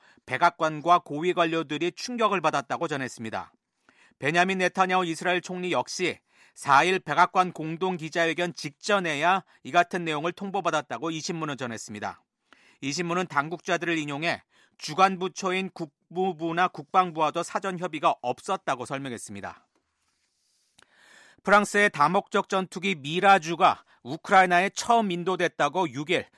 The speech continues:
두 나라 당국자들이 동시 발표했습니다. 볼로디미르 젤렌스키 우크라이나 대통령은 이날 우크라이나의 공군 전력이 계속 발전하고 있다고 소셜미디어 X,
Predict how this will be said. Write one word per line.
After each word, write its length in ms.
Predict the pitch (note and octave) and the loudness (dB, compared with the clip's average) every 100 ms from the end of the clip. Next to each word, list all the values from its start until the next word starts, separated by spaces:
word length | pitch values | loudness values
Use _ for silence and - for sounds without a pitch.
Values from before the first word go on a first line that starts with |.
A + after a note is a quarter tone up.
| _ | _
두 140 | D#3 E3+ | -4 4
나라 240 | E3+ E3+ | 6 6
당국자들이 760 | - B2 D3 F3+ F#3 D#3+ D3+ A#2+ | 4 -8 -8 -4 0 0 0 -6
동시 300 | D3+ E3 D#3+ | -6 -6 -2
발표했습니다. 800 | C#3+ - B2 - A#2 A2+ F#2 _ _ _ _ - _ | -2 -2 -6 -6 -4 -2 -4 _ _ _ _ -20 _
볼로디미르 520 | C#3 E3 F3 E3+ F3 | -2 0 0 -2 -2
젤렌스키 540 | E3+ D#3+ E3+ - E3+ D#3 | 0 0 0 -4 -4 -4
우크라이나 480 | C3+ F3 E3 D#3+ | 0 2 4 2
대통령은 540 | D#3 D3+ D#3+ D#3 E3 D3 | 0 -4 -6 -6 -6 -4
이날 280 | D#3+ B2 - _ _ - - | -4 -4 -8 _ _ -20 -18
우크라이나의 760 | - E3+ - G#3 G3 F#3 F#3 G3+ | -12 -10 0 2 4 4 4 0
공군 560 | - D#3+ F3+ F#3 G3+ F#3 | -2 -6 -4 -2 -2 0
전력이 460 | F#3 E3+ D#3+ - | 0 0 -2 -6
계속 480 | - E3 F3 G3+ - | -4 -4 0 -4 -4
발전하고 760 | - C3+ D#3 A3 G#3 F#3 F3+ D#3+ | -6 -6 -2 0 4 2 2 -4
있다고 560 | - E3+ A2 A2 F3 | 0 2 2 -2 -6
소셜미디어 720 | F#3+ F#3+ G3 F3+ D#3+ E3+ E3 | -4 -2 -2 -4 -4 0 0
X, 460 | - C3+ - F3 | 0 -8 -8 -8